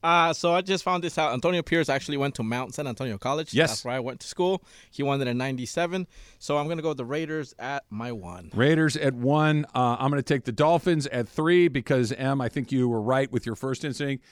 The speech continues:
Speaker 2: Miami beats bad teams, and they beat 'em by a lot. The Raiders are a bad team.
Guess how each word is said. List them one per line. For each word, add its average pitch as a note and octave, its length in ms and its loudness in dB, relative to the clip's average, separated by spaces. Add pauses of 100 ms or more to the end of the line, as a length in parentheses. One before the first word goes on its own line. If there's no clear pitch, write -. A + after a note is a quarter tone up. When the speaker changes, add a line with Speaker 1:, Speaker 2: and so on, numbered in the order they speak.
(160)
Speaker 2:
Miami E3 420 4
beats D3+ 380 -2
bad C3+ 360 0
teams, C3 360 -2
and G#2+ 100 -2
they G#2 60 -4
beat C3 180 0
'em A#2+ 120 -4
by A#2+ 160 -2
a G#2 60 -4
lot. A#2+ 380 -2
The A2 80 -6
Raiders A#2+ 460 -2 (100)
are A#2 300 0
a G#2 60 -10
bad A2 340 -6
team. D3+ 200 -2